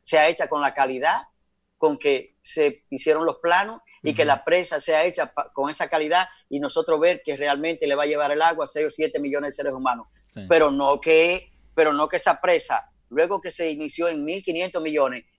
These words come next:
Speaker 1: y cuando finaliza la presa cuesta cuatro mil millones. Que eso es lo que hacen todos los países, que subvalúan el precio para coger más prestado y los políticos robarse.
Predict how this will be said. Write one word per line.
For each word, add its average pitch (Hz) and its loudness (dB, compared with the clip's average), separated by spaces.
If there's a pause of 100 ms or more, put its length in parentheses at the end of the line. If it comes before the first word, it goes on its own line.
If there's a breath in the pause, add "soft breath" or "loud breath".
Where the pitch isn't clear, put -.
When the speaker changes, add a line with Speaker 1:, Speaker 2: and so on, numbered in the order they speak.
Speaker 1:
y 143 -4
cuando 143 2
finaliza 151 -2
la 151 0
presa 147 -4 (120)
cuesta 143 -4
cuatro 117 -2
mil 131 -8
millones. 107 -14 (680)
Que 147 6
eso 147 4
es - 8
lo 143 6
que 147 2
hacen 135 -2
todos 151 2
los 135 0
países, 110 -4
que 123 -4
subvalúan 131 0 (200 loud breath)
el 139 4
precio 196 4
para 135 4
coger 147 2
más 175 4
prestado 208 2 (160 soft breath)
y 147 -4
los 147 -2
políticos 139 -6
robarse. 113 -6